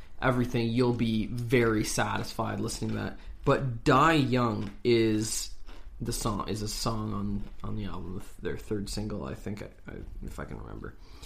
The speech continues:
um, is a f-, really fantastic song, I think. And it's worth, as I would say, the price of admission. Much like, uh, was it Angela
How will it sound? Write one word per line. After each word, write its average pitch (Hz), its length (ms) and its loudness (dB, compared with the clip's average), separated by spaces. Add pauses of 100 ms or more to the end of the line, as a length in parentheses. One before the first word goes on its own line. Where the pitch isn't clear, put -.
(420)
um, 120 500 6 (340)
is 143 180 10
a 131 40 8
f-, - 140 -2
really 123 600 6
fantastic - 800 -2
song, - 360 -2
I - 40 -4
think. - 420 -8 (420)
And 117 140 0
it's 113 140 -2
worth, 117 640 6
as 110 120 0
I 104 100 0
would 101 180 0
say, 92 240 0
the 110 140 -6
price 104 320 0
of 92 80 -6
admission. 85 520 -4 (340)
Much 120 340 0
like, 113 340 2
uh, 107 320 0
was 110 140 0
it - 140 -2
Angela 123 680 0